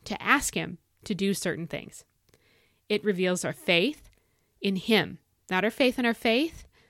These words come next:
not our faith in, you know, our ability to pray well, our faith in him when we pray his promises in belief. And the rest of that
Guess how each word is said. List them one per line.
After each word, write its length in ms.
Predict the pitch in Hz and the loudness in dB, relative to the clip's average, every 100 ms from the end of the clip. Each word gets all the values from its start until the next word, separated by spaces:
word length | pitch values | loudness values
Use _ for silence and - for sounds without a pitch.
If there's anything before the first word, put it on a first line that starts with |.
| _ _ - | _ _ -6
not 140 | 196 | -2
our 60 | 185 | -2
faith 320 | - 214 214 | 0 0 0
in, 260 | 196 175 170 _ _ - | -2 -2 -6 _ _ -8
you 120 | 185 | -6
know, 320 | 180 175 175 - | -4 -4 -4 0
our 100 | 190 | 0
ability 380 | 175 196 214 208 | 2 0 2 2
to 100 | 196 | 0
pray 240 | - 214 | 2 4
well, 240 | 185 160 160 | 4 0 -2
our 80 | 175 | -4
faith 320 | - 208 202 | 0 0 0
in 80 | 185 | -6
him 480 | - 262 208 - - _ - | -2 0 0 -2 -14 _ -10
when 180 | 170 165 | -6 -4
we 100 | 170 | -6
pray 260 | - 185 | -2 -2
his 200 | 180 190 | -2 -4
promises 500 | - 190 165 - 160 | -4 -2 -2 -6 -8
in 100 | 160 | -8
belief. 380 | 147 147 143 - _ - - _ _ - | -8 -8 -8 -12 _ -20 -20 _ _ -2
And 180 | 196 | -2
the 80 | 180 | 0
rest 300 | 170 196 - | 0 -2 -2
of 80 | 269 | -2
that 320 | 269 294 - | 2 2 2